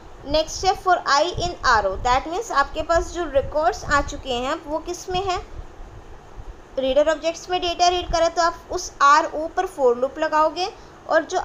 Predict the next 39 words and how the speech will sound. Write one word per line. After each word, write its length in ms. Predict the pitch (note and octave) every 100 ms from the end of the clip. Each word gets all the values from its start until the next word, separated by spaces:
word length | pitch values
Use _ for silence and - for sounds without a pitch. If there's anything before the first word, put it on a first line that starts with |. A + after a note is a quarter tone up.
| D4
आई 160 | D#4
में 160 | E4+ F#4
record 500 | E4 E4 - D#4+ F4+
आया 260 | D4+ C4+ C4+
है 120 | D#4+
उसको 320 | E4+ F4+ F4+ F4+
मुझे 320 | D#4+ C4+ F4
write 360 | D4 C#4 D#4 D#4+
कराना 380 | D4 B3 A#3+
है 160 | C4+ F4 - - - A3+
दूसरी 320 | B3 - E4+
वाली 220 | E4+ F4
file 300 | F4+ E4 E4
में, 120 | E4 F4
that 280 | D4 F4 D4+
means 220 | E4 G#4
वो 80 | D#4
writer 400 | C#4 A3 - B3+
object 440 | - G#3+ - E4 -
वाली 260 | F4 E4+ E4+
में, 180 | F4 F#4+ - - -
तो 80 | F#4+
हम 100 | F4+
लिख 160 | D#4
देंगे 300 | C4 D4+ D#4+ E4
डब्ल्यू 420 | C#4+ C4 B3+ E4
ओ 280 | F4 - C#4 B3+
डॉट 420 | C#4 F4+ - D4+
राइट 280 | B3 A3 A3
रो 160 | G3+ F3 -
और 100 | B3
bracket 360 | A#3+ C#4 C#4 E4
में 100 | F4
मैंने 200 | E4 E4
वो 140 | E4
record 520 | D#4+ C#4+ C4+ C#4+ E4 D4+
लिख 200 | B3 -
दिया 180 | C4 E4 A#4+ - B3
आई। 120 | F3